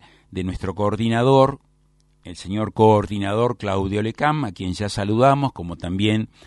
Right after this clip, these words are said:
al señor Ricardo Enrique Piñero, nuestro operador. Buenas noches, ¿cómo estás, Ricardo? Y el doctor Adolfo Crito, señor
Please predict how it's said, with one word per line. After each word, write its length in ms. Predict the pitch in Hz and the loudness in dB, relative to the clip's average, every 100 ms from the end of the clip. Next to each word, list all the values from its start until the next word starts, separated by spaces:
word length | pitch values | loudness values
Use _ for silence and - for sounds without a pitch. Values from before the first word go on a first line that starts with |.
| _ | _
al 160 | 85 87 | -14 -12
señor 580 | - 90 101 107 113 - | -8 -4 0 0 -2 -6
Ricardo 580 | 87 90 85 104 104 95 | -14 -12 -4 -4 -2 -4
Enrique 480 | 90 85 98 - 90 | -4 -4 -6 -6 -6
Piñero, 720 | 101 104 123 127 127 143 - _ _ | -4 -2 -2 0 0 0 -2 _ _
nuestro 500 | - 87 78 87 85 | -10 -10 -8 -8 -6
operador. 640 | 80 85 95 92 104 135 127 | -6 -8 -6 -4 0 0 0
Buenas 280 | 104 92 | -2 -4
noches, 320 | 90 110 - 95 | -4 -6 -8 -10
¿cómo 180 | 95 | -8
estás, 240 | 92 - 107 | -8 -6 -6
Ricardo? 580 | 117 - 127 123 139 - _ _ _ - - _ _ | -6 -2 0 0 -4 -6 _ _ _ -20 -20 _ _
Y 340 | 131 131 156 - - | 0 0 0 -6 -4
el 480 | 104 104 104 104 | 0 0 0 -2
doctor 640 | 95 92 - 104 107 117 - _ _ | -2 -4 0 4 4 2 -2 _ _
Adolfo 520 | 87 85 98 98 104 101 | -6 -2 0 0 -2 -4
Crito, 540 | 110 113 104 127 131 - _ _ - | 0 -2 0 -2 -2 -6 _ _ -12
señor 560 | - 90 95 107 113 | -6 -2 0 0 0